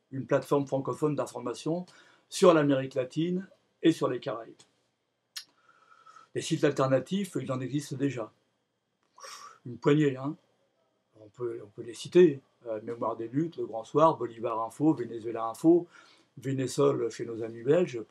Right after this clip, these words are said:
et pour ne citer qu'eux, hein, et que ceux que, que, que, que j'oublie ne, ne, ne, ne m'en veuillent pas. Mais enfin, ils sont pas pléthores.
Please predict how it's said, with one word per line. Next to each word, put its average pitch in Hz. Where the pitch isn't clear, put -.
et 107
pour 110
ne 113
citer -
qu'eux, 123
hein, 123
et 120
que 113
ceux 120
que, 120
que, 123
que, -
que 113
j'oublie 120
ne, 139
ne, 113
ne, 110
ne 110
m'en 120
veuillent 120
pas. 110
Mais 117
enfin, 175
ils 143
sont 135
pas 175
pléthores. 131